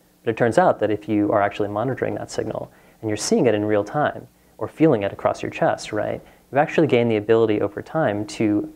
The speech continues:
move that signal yourself. This is, like, the, this is the kind of the crux of biofeedback and why this is actually,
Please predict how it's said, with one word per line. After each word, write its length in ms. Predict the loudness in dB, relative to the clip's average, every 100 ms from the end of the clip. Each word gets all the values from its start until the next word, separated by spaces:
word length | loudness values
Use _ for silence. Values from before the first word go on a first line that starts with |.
| _ _ _ _
move 280 | 2 2 4
that 160 | 2
signal 200 | 0 -2
yourself. 400 | -4 -6 -8 -10 -12 _ _ _ _ _ _
This 120 | -4 2
is, 100 | 4
like, 180 | 4
the, 220 | 2 -2 -4 -4
this 200 | -4 -2
is 80 | -2
the 240 | 0 0 -4
kind 120 | -6 -4
of 40 |
the 60 | -2
crux 380 | 2 2 2
of 100 | -2
biofeedback 540 | 0 -2 -4 -6 -4 -4
and 100 | 0
why 160 | 0
this 140 | 0 -2
is 140 | -8
actually, 400 | -8 -8 -8 -10